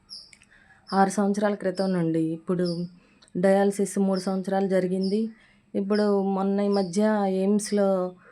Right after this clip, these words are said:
కిడ్నీ ట్రాన్స్‌ప్లాంటేషన్ చేశారండి. ప్రస్తుతానికి చాలా బాగుందండి, సేఫ్ అయ్యింది. మీకు చిన్న ఇన్ఫర్మేషన్ అనుకోండి, అడ్వైజ్ అనుకోండి, ఏదైనా అనుకోండి,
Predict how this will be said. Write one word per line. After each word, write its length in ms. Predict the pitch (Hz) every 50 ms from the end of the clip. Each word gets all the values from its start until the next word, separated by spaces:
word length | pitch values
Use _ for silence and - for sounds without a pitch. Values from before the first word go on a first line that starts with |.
| - _ _ _ - - - - - _ _ _ _ _ _ -
కిడ్నీ 320 | 214 196 180 196 220 220
ట్రాన్స్‌ప్లాంటేషన్ 880 | 220 214 202 196 196 190 - 208 202 196 190 190 185 - - 185 180 175
చేశారండి. 760 | 175 175 175 - 180 175 170 170 165 170 170 170 170 170 - - _ _ - - - - - - - - - - - _ _ _ _ _ _ _ _ _ _ _ _ _ -
ప్రస్తుతానికి 560 | 190 185 185 - - 202 202 214 185 190 185 - 202
చాలా 260 | 190 175 180 185 185
బాగుందండి, 720 | 180 175 180 185 185 190 196 190 190 185 185 185 185 190
సేఫ్ 360 | 185 - - 185 180 180 180
అయ్యింది. 500 | 190 185 185 185 180 180 180 180 185 185 - _ _ _ _ _ _ _ - - - -
మీకు 200 | 208 208 202 208
చిన్న 300 | 214 - 220 214 220 226
ఇన్ఫర్మేషన్ 680 | 226 214 208 208 208 - 220 220 220 220 220 - 214
అనుకోండి, 500 | 202 190 196 190 - 202 196 196 196 202
అడ్వైజ్ 440 | 190 180 180 180 185 202 208 202 202
అనుకోండి, 460 | 202 190 185 175 190 185 185 185 196
ఏదైనా 460 | 196 185 180 180 175 180 185 180 180
అనుకోండి, 580 | 180 175 165 165 - 175 170 170 165 185 214 226